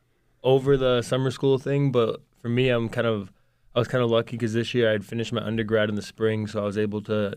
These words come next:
take no classes, just be on campus and work on my game, which has been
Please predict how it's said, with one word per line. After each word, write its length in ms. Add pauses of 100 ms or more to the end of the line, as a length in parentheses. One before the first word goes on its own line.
take 200
no 200
classes, 480
just 180
be 120
on 120
campus 460
and 100
work 200
on 80
my 80
game, 520 (420)
which 140
has 120
been 560